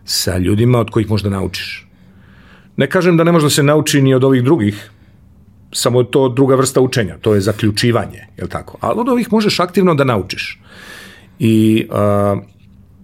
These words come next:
bavljenje, to, e, ulaženje u prostoriju sa drugim ljudima od duha, ja, ajde tako da ih nazovem, da ih baš ne, ne znam ko će da, možda neki od njih slušaju pa da ne smatraju da ih smatram ludacima, ali u onom pozitivnom, pod navodnicima, smislu kako si ti mislio, da,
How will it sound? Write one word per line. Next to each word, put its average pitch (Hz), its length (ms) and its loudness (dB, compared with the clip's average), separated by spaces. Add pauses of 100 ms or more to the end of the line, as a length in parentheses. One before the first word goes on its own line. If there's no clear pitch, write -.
(580)
bavljenje, 143 760 0
to, 135 100 -2
e, 131 240 0 (120)
ulaženje 147 520 2
u 127 60 2
prostoriju 131 540 2
sa 117 180 0
drugim 110 560 0 (1700)
ljudima 120 380 2
od 104 120 0
duha, 113 320 0
ja, 90 260 -4
ajde 98 220 -2
tako 104 240 -2
da 92 80 -4
ih 90 140 -6
nazovem, 98 320 0
da 95 80 -4
ih 90 120 -6
baš - 260 -6
ne, 90 180 -6 (500)
ne 87 80 -12
znam 90 100 -10
ko - 120 -12
će - 140 -10
da, 90 180 -6
možda 101 300 -6
neki 92 240 -4
od 95 60 0
njih 92 120 -4
slušaju 107 320 -2
pa 104 80 0
da 92 120 -2
ne 98 140 0 (100)
smatraju 101 360 -4
da 92 60 -4
ih 87 80 -8
smatram 92 300 -4
ludacima, 104 440 -6 (480)
ali 120 200 0
u 123 60 2
onom 117 160 2
pozitivnom, 101 520 0
pod 107 140 0
navodnicima, 101 500 -2
smislu 104 340 0
kako - 220 -6
si 87 180 -6
ti 98 140 -2
mislio, 104 340 -2
da, 113 320 -2